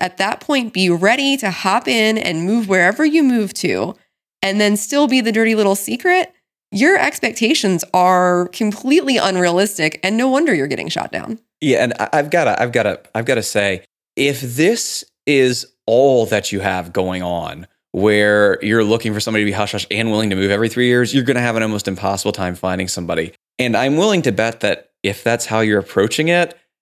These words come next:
Speaker 2: this probably isn't the total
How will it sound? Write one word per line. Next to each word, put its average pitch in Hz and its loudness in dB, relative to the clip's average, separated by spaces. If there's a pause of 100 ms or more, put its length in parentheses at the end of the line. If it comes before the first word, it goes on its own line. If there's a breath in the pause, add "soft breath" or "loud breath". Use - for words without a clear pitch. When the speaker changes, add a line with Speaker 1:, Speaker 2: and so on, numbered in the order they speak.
(140)
Speaker 2:
this 117 -2
probably 131 0
isn't 110 -2
the 101 -4
total 101 0